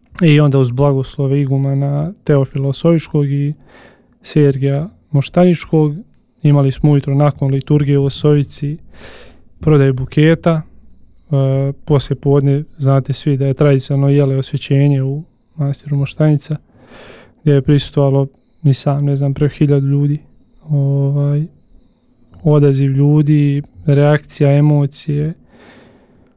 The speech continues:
Nevjerojatno, meni lično najljepši događaj koji imam kada sam u organizaciji, baš zbog tog živog kontakta sa mnogo ljudi i, e, sa iskazanom željom i iskrenim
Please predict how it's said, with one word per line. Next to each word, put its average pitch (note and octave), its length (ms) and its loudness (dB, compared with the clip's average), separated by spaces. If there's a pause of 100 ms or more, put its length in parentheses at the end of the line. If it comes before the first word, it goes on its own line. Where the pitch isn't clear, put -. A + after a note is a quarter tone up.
(280)
Nevjerojatno, D#3+ 580 4
meni D#3+ 420 2
lično E3 400 2
najljepši D#3+ 460 2
događaj C#3+ 600 -2 (760)
koji C#3+ 240 0
imam D3 280 0
kada C#3 240 -4
sam C#3+ 160 -6
u C#3 40 -2
organizaciji, C#3 680 -2
baš C3+ 180 0
zbog B2+ 160 -6
tog C#3 180 -2
živog C#3 340 0
kontakta C#3+ 480 -2
sa - 160 -6
mnogo C#3 280 0
ljudi C#3 360 -2
i, C#3 300 -4 (1120)
e, C3+ 300 0
sa - 200 -2
iskazanom C3+ 680 2
željom D3+ 540 2 (160)
i C3 460 -6 (500)
iskrenim C#3 840 -2